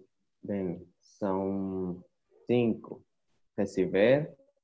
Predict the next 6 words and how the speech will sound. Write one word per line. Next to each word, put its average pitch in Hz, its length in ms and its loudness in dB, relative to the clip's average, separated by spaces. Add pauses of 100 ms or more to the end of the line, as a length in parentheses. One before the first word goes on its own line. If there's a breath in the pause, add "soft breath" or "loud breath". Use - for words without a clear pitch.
(1400)
é, 98 320 4
atacar, 98 920 2 (120)
bater 98 640 0
com 101 720 0 (300)
o 98 120 2
antebraço, 104 1300 2